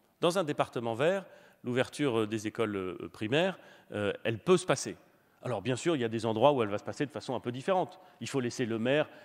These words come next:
être en mesure de dire aux, aux responsables de l'éducation nationale, dans l'école Anatole France, ça va pas être la même chose que dans l'école, euh, Jean Moulin, parce que, euh,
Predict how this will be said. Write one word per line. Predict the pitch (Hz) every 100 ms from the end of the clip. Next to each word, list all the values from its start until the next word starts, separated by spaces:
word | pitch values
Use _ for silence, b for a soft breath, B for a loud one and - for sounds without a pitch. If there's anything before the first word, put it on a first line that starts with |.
| B
être | 120 -
en | 120
mesure | 120 127 120
de | 113
dire | 107 131 127 - B -
aux, | 113
aux | 110 104
responsables | 120 - 117 131 107
de |
l'éducation | 107 104 110 107 110
nationale, | 101 117 131 175 180 B B
dans | 110 131
l'école | 131 139 127
Anatole | 120 117 117
France, | - 165 185 - B B
ça | - 120
va | 113
pas | 147
être | 135
la |
même | 127 123
chose | - 156 -
que | 117
dans | 117
l'école, | 117 135 127 113 104 B B -
euh, | 113 110 110
Jean | 107 123
Moulin, | 123 127 170 214 B B
parce | 127 -
que, | 143
euh, | 139 131 123 120